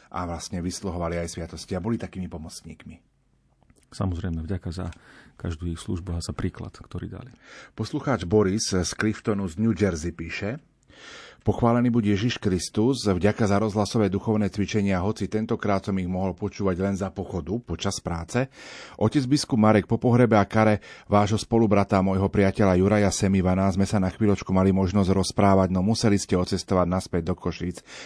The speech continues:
Speaker 1: spolu s otcom biskupom, spolu s otcom arcibiskupom Boberom.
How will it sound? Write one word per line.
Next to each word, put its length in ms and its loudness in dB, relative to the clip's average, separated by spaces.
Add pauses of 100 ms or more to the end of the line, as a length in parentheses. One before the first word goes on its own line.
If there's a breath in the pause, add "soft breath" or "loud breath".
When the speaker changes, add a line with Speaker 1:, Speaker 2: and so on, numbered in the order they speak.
Speaker 1:
spolu 320 2
s 80 0
otcom 160 -2
biskupom, 480 -4 (240)
spolu 240 2
s 80 0
otcom 240 0
arcibiskupom 720 -2
Boberom. 480 -4